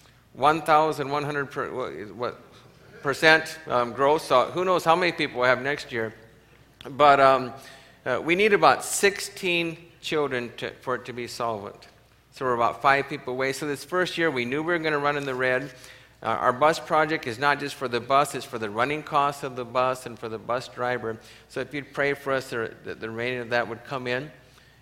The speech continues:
And pray for our New Beginning Preschool. Marsha's doing a wonderful job.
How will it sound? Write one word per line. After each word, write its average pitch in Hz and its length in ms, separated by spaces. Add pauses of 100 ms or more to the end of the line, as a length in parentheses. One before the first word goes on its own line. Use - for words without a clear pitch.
And 123 160
pray 151 200
for 151 180
our 131 200
New 143 180
Beginning 139 340
Preschool. 147 460
Marsha's 139 360
doing 127 240
a 113 40
wonderful 131 460
job. 135 560